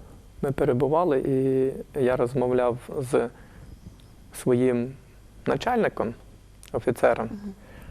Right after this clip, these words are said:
Speaker 1: і тут зателефонував син. Це було в чотирнадцятому році. І він до мене говорить, каже: «Тато, я хочу, е, тобі допомогти на сході України боронити, ну, типа, нашу землю
Speaker 2: Боже,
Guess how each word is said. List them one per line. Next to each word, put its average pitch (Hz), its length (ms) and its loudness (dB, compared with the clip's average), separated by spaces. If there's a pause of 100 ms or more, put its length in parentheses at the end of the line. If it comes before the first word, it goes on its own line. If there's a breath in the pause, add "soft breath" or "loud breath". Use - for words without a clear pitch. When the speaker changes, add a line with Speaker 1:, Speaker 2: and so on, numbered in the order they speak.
(160 loud breath)
Speaker 1:
і - 60 -2
тут 190 200 2
зателефонував 135 800 0
син. 110 380 0 (600)
Це 143 60 0
було 160 240 2
в 151 80 -8
чотирнадцятому 127 720 -2
році. - 300 -6 (840 loud breath)
І 147 60 0
він 160 180 2
до 165 100 2
мене 160 260 2
говорить, 143 400 0
каже: 139 240 -2
«Тато, 135 300 0
я 123 140 4
хочу, 120 480 0 (1600 loud breath)
е, 117 260 4
тобі 127 280 4
допомогти 120 680 0 (180)
на 123 120 2
сході 120 320 4
України 160 460 2
боронити, 127 720 0 (600)
ну, 120 120 2
типа, 117 400 0
нашу 120 380 0
землю 117 400 0 (460 loud breath)
Speaker 2:
Боже, - 260 -4